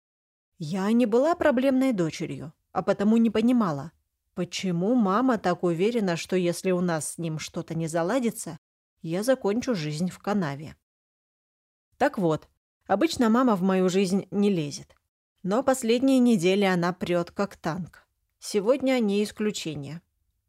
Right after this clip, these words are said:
«Помирись с Кириллом», требует в трубку. «Хватит, он все осознал, не мучай его».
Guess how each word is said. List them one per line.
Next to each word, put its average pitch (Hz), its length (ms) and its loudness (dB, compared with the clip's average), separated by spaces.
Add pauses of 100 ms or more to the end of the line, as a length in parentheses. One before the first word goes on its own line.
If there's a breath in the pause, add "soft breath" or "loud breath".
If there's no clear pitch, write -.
(200)
«Помирись 202 720 2
с - 40 -12
Кириллом», 180 640 0 (460)
требует 175 460 -4
в - 60 -20
трубку. - 500 -6 (200)
«Хватит, 190 840 -2
он 202 260 0
все - 280 -2
осознал, 202 640 0 (180)
не 254 220 4
мучай 262 360 2
его». 165 480 -4